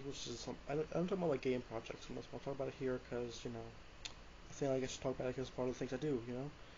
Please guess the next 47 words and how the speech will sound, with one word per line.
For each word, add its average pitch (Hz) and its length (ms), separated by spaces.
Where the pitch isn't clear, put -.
My 147 60
channel 180 320
will 143 320
use, 131 160
do 143 200
some 131 360
gameplay 135 320
stuff - 180
with 135 100
my 131 120
games 147 320
and, 131 160
like, 113 160
you 123 80
know, 117 220
demo 135 280
reviews 139 560
and 123 240
announcements, 135 580
trailers, 131 360
and 120 100
trailers, 131 320
stuff - 180
like 135 120
that, 147 260
but - 120
it 160 220
may 151 80
focus 147 220
on 131 60
my 117 60
channel, - 280
I - 120
promise. - 400
I - 60
just - 160
wanna 139 160
have 127 160
one 127 160
channel 127 320
unified 127 420
instead 127 200
of - 40
having, 120 160
like, 123 160
multiple 127 300
channels, - 480